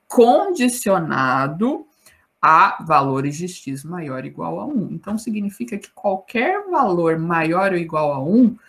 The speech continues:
vai tornar essa igualdade verdadeira, tá bom? Então, isso significa que qualquer valor de x maior que um satisfaz a equação,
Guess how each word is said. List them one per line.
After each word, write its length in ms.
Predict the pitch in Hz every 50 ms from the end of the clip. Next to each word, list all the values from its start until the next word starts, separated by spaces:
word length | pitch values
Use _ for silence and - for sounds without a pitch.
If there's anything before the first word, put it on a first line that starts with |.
| _ _ _ _
vai 200 | - 277 254 254
tornar 680 | - 330 320 320 330 294 226 180 160 170 202 - - _ _ _ _ _ _ _ _ -
essa 280 | 302 247 175 175 - 180
igualdade 560 | 156 165 165 165 165 147 120 123 123 - 143
verdadeira, 880 | 147 139 139 135 139 160 202 220 247 247 220 190 156 139 139 143 - _ _ _
tá 100 | - 143
bom? 220 | 147 170 196 214
Então, 260 | 185 175 185 208 208
isso 240 | 214 254 240 - 294
significa 760 | 294 - 233 190 190 175 151 151 151 - 226 262 - - 180
que 360 | 180 - - 277 - - - _ _ _ _ _ _ _ _ -
qualquer 800 | 151 147 135 139 139 - - - 196 226 247 247 254 254 247 233
valor 760 | 220 226 220 220 208 185 180 180 180 185 190 185 185 196 196 -
de 200 | - 185 185 202
x 440 | - - - - 139 135 139 139
maior 500 | 160 165 165 151 143 131 131 135 139 139
que 160 | - - 302 277
um 200 | 214 202 240 -
satisfaz 720 | - - 320 320 320 - - - 285 233 175 180 180 196
a 60 | 196
equação, 600 | 196 196 - - - - - - 190 156 139 151